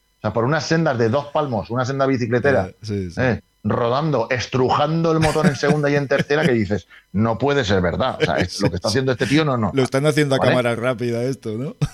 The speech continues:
Speaker 1: ¿Vale? Sí,
Speaker 2: <laughs> Sí,
Speaker 1: pero
Speaker 2: sí.
Speaker 1: es que ese hombre, a ver, vamos a ver, es que ese hombre se ha dejado el, el trial por, por,
Speaker 2: Sí,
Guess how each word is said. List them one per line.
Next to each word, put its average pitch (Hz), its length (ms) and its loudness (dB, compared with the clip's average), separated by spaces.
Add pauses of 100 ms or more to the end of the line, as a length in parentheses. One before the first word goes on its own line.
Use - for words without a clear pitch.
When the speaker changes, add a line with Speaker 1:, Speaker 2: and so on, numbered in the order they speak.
(120)
Speaker 1:
¿Vale? 180 260 2
Sí, - 160 2
Speaker 2:
<laughs> 220 80 6
Sí, 160 60 8
Speaker 1:
pero 135 160 2
Speaker 2:
sí. - 80 0
Speaker 1:
es 131 100 -2
que 180 100 0
ese 185 160 2
hombre, 196 380 2
a 117 100 -2
ver, 160 200 0
vamos 131 200 0
a 135 40 -2
ver, 160 160 0
es 117 120 -2
que 143 80 -4
ese 135 140 0
hombre 160 260 0 (200)
se - 120 -2
ha 127 60 2
dejado 139 320 0
el, 143 220 2
el 135 160 0
trial 165 460 0 (140)
por, 113 240 -2
por, 95 360 0
Speaker 2:
Sí, 87 120 -2